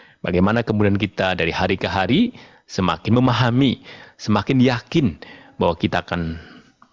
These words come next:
mendapatkan satu gerbang kematian itu, kita akan dimintai pertanggungjawabannya, kemudian kita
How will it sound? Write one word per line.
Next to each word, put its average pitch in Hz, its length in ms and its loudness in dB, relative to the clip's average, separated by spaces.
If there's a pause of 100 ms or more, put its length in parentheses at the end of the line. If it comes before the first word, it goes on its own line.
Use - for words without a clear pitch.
(140)
mendapatkan 90 720 -4
satu 82 480 -4
gerbang 101 320 0
kematian 87 480 -2
itu, 233 240 0 (320)
kita 82 240 -6
akan 85 160 -2
dimintai 90 400 2
pertanggungjawabannya, 95 880 0 (320)
kemudian 82 560 -2
kita 165 720 -2